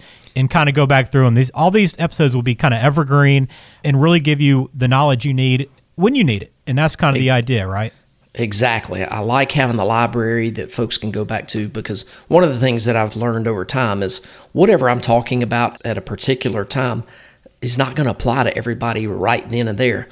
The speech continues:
Speaker 2: but at
Speaker 1: Mm-hmm.
Speaker 2: some point it might. And so I'm a big fan of podcasts myself, and, and if I'm ever traveling, I will, uh,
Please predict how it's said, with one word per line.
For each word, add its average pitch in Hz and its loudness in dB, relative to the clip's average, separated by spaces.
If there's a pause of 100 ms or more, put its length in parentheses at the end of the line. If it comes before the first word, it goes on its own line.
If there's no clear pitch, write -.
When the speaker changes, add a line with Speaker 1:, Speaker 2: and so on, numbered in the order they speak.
(100)
Speaker 2:
but 151 0
at 104 -2
Speaker 1:
Mm-hmm. - 0
Speaker 2:
some 151 2
point 143 2
it - -8
might. 110 -4
And - -8
so 104 -4 (220)
I'm 113 4
a - 4
big 135 2
fan 123 2
of 113 -2
podcasts 113 0
myself, 104 -2
and, 101 -4 (400)
and 110 -2
if 107 0
I'm 120 4
ever 107 0
traveling, 104 0
I 104 -4
will, 104 -4
uh, 110 -6